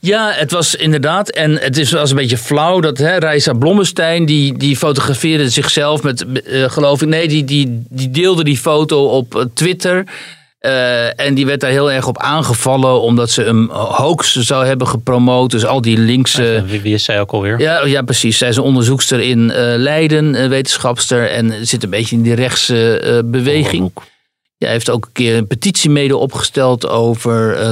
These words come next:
Speaker 1: de, tegen de cancelcultuur. En daar heeft ze ook heel veel vijanden mee gemaakt. En met haar tweets en zo, die meestal een beetje rechts zijn.
Speaker 2: Dit was trouwens zelf van haar,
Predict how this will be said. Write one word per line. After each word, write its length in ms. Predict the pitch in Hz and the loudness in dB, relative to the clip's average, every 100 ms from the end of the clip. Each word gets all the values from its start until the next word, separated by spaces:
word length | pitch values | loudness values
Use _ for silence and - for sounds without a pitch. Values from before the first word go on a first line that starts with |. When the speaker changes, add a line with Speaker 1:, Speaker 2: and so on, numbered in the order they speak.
| 113 | -2
Speaker 1:
de, 300 | 120 117 113 | 0 0 0
tegen 260 | 139 127 117 | -2 0 0
de 80 | |
cancelcultuur. 880 | 117 180 175 170 - 143 - 175 180 | 0 0 0 0 -2 -2 2 2 2
En 140 | 139 123 | 2 0
daar 100 | 117 | 0
heeft 140 | 113 | 0
ze 80 | 92 | -2
ook 140 | 120 | -2
heel 100 | 139 | -2
veel 100 | 117 | -2
vijanden 420 | 110 135 131 123 120 | -2 0 2 2 2
mee 180 | 117 | 2
gemaakt. 500 | 117 117 117 117 - - - - - | 2 0 0 -2 -8 -20 -20 -14 -4
En 140 | 113 | -2
met 140 | 113 | 0
haar 200 | 117 107 | 0 -2
tweets 380 | - 139 131 - | -2 -2 0 0
en 160 | - 110 | 0 0
zo, 240 | 123 110 | 2 2
die 180 | 104 104 | 2 0
meestal 280 | 101 101 107 | 0 -2 -2
een 60 | |
beetje 180 | 104 104 | -2 0
rechts 300 | 101 117 123 | 0 0 -2
zijn. 360 | - 101 101 98 117 | -2 -2 -2 -4 -6
Speaker 2:
Dit 140 | 139 | -6
was 200 | - - | -4 -6
trouwens 300 | - 95 92 | -6 -6 -6
zelf 200 | - 139 | -4 -6
van 140 | - 165 | -4 -2
haar, 320 | 143 135 113 | -2 -2 -2